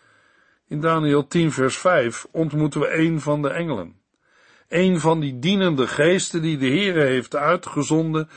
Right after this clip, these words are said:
ten dienste van hen die de heerlijkheid zullen beërven. En zo vreemd is het niet dat deze hemelse man in zijn majestueuze verschijning aan Christus doet denken.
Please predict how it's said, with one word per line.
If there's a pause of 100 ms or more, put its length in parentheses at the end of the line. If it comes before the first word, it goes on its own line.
(200)
ten
dienste
van
hen
die
de
heerlijkheid
zullen
beërven. (920)
En
zo
vreemd
is
het
niet (360)
dat
deze
hemelse
man (260)
in
zijn
majestueuze
verschijning
aan
Christus
doet
denken.